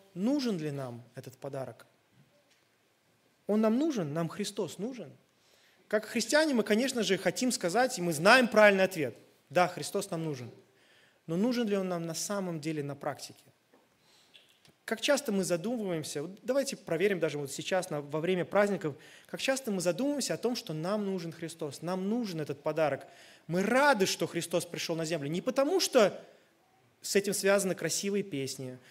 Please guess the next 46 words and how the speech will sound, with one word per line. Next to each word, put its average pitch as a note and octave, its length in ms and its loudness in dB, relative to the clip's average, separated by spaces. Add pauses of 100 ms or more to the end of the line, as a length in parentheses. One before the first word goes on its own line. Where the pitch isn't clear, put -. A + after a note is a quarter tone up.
(160)
не D#3+ 100 -6
потому G3+ 300 0
что B3 140 -4
с - 80 -2
этим G#3 200 0
связана F#3+ 500 0
елка, D3+ 560 -2
не D3+ 100 -8
потому G#3 360 -2
что G3+ 260 2 (260)
с - 160 -4
рождением F#3+ 360 0
Христа G3 320 -2
связаны F#3+ 460 2
подарки, F3 720 2
такой, E3 280 -4
знаете, F3 340 -2
приятный F3 640 0
ужин F3 400 -4
с - 40 -2
салатом E3+ 520 -2
оливье, E3 580 -2 (420)
не G3+ 280 0
поэтому, G#3+ 640 0 (580)
а D3 80 -10
потому G3+ 340 0
что - 160 -4
действительно, B3+ 720 -2 (200)
вот E3+ 140 -2
если B3 200 2
вот B3 180 -2
это D4+ 180 0
все - 260 2
убрать, G#3 480 2 (360)
мы F3+ 100 -2
были A3+ 200 0
рады, D#4 320 0
были A3 300 2
бы C#4+ 140 0
рады D#3 260 0
Рождеству, C3+ 580 -8
мы C#3 180 -8
бы F#3 100 -2
думали C4+ 360 -2
о F#3+ 80 4
том, A#3 380 -2